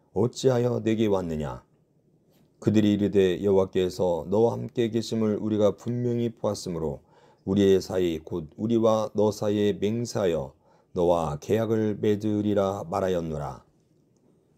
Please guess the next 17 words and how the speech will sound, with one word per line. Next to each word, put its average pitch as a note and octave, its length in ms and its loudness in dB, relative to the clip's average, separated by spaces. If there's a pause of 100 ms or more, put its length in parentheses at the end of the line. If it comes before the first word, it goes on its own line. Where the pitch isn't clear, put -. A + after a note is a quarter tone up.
(100)
"너는 A#2+ 320 6
우리를 A2 420 2
해치지 A2+ 400 -8
말라. D2 520 -8 (140)
이는 G2+ 340 2
우리가 F#2+ 400 4
너를 F2+ 380 0
범하지 A2 480 -4
아니하고 D#2 500 -4 (380)
선한 B2+ 440 -2
일만 A2 460 0
내게 G2 260 2
행하여 F#2 500 2 (340)
내가 E2 400 -2
평안히 A#2 560 -2
가게 A2 280 -2
하였음이니라. F2+ 1000 -4